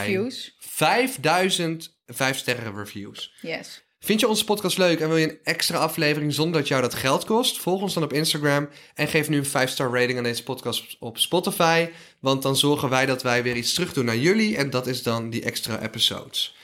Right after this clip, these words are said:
Speaker 1: Ja.
Speaker 2: Eh, dit vond ik een goede deal.
Speaker 1: Ja, vond ik ook een goede deal. Dus vijfduizend volgers op Insta, Brokko punt podcast en vijfduizend vijf sterren reviews op Spotify. We weten dat het haalbaar is met het aantal mensen dat luistert. Dus, eh,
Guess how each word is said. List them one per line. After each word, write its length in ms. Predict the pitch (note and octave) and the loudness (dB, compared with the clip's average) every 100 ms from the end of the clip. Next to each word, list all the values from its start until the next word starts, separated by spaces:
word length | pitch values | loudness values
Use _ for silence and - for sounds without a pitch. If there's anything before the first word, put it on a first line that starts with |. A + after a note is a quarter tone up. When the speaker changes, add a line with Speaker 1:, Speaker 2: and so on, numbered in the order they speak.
| - | -8
Speaker 1:
Ja. 200 | G3+ D#3 - | -4 -4 -8
Speaker 2:
Eh, 100 | G#2+ G2+ A#2 | -12 -10 -12
dit 120 | B2+ | -14
vond 160 | B2+ C#3 | -10 -8
ik 60 | B2+ | -8
een 60 | |
goede 120 | A2+ A2 | -8 -6
deal. 200 | A2+ E3 - | -6 -8 0
Speaker 1:
Ja, 220 | C#4+ A#3+ | 0 0
vond 180 | - A3 | -2 -4
ik 60 | |
ook 60 | A#3 | -4
een 60 | |
goede 160 | A#3 B3+ | -2 0
deal. 240 | A#3 A3 G#3+ | 0 -2 -4
Dus 140 | G#3+ | -2
vijfduizend 480 | - C#4 C#4 C4 B3+ | 2 2 2 0 -2
volgers 300 | C#4 B3+ A3+ | -2 -2 -4
op 80 | A#3 | -2
Insta, 460 | C#4 D4 D4 C#4+ | -2 2 2 2
Brokko 220 | A#3+ C4 C4 | 2 0 0
punt 200 | C4 A#3+ | -2 -4
podcast 600 | C4 C4 A#3+ A#3+ - - | -4 -2 -2 -2 -6 -6
en 380 | A#3+ A#3+ A#3+ - _ _ _ _ _ _ | -2 0 -2 -8 _ _ _ _ _ _
vijfduizend 720 | - A#3 A#3+ A#3 A3+ A#3 A3+ | 0 2 4 4 2 0 -2
vijf 200 | G#3+ G#3+ | 0 0
sterren 320 | - G#3 G#3 | -2 -2 0
reviews 600 | G#3 G#3 G3+ G3+ - - - | -2 -2 -4 -4 -10 -14 -6
op 160 | A#3+ | -4
Spotify. 640 | - - A#3 A3+ G#3 G#3 G#3+ - _ - | -4 -4 -4 0 2 2 -2 -8 _ -4
We 100 | A3+ | 2
weten 280 | D4 E4 | 2 4
dat 140 | C#4 C#4 | 2 2
het 100 | B3 | 2
haalbaar 460 | G#3 B3+ C4 C4 | 2 4 6 4
is 200 | A3+ A#3+ - | 4 0 0
met 100 | A#3+ | 0
het 100 | A#3 | 2
aantal 220 | A#3 A#3+ | 0 2
mensen 280 | A#3 A#3 A#3 | 0 0 0
dat 120 | G#3+ | 2
luistert. 600 | G3+ G#3 - G#3 G#3 G#3 | 4 4 0 -2 -2 -2
Dus, 400 | G#3 G#3 G#3 - | 2 2 0 -4
eh, 360 | F#3 F#3+ F#3 | -2 0 0